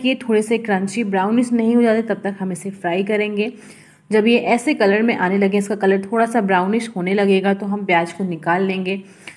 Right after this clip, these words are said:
बस उससे ज़्यादा हम पकाएंगे तो प्याज जल जाएंगे। फिर मैंने तेल को कम कर दिया है और उसमें हम पनीर को फ्राई कर लेंगे। पनीर को ज़्यादा फ्राई नहीं करना है, सिर्फ इसकी बाउंड्रीज में रेडनेस आने लगे, तब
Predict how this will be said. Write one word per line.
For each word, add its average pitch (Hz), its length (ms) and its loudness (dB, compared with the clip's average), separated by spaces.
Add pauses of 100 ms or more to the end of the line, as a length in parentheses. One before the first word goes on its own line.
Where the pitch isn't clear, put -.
(180)
बस 233 180 2
उससे 214 220 -6
ज़्यादा 233 260 0
हम 226 160 -4
पकाएंगे 196 460 -4
तो 240 120 -6
प्याज 196 320 0
जल 185 200 -2
जाएंगे। 170 440 -4 (600)
फिर 247 120 2
मैंने 247 200 4
तेल 240 280 0
को 262 140 -2
कम 202 220 0
कर 208 220 0
दिया 202 260 2
है 196 160 -2
और 196 240 -2
उसमें 214 280 -4
हम 208 260 -6
पनीर 226 320 2
को 254 200 0
फ्राई 185 320 0
कर 202 180 2
लेंगे। 190 460 0 (260)
पनीर 214 220 2
को 226 120 0
ज़्यादा 202 280 0
फ्राई 202 280 0
नहीं 196 280 0
करना 214 280 -4
है, 214 300 -8
सिर्फ 208 220 -4
इसकी 202 260 -4
बाउंड्रीज 202 680 -2 (340)
में 190 140 -2
रेडनेस 190 600 -4
आने 185 220 -2
लगे, 202 260 0
तब 196 200 -6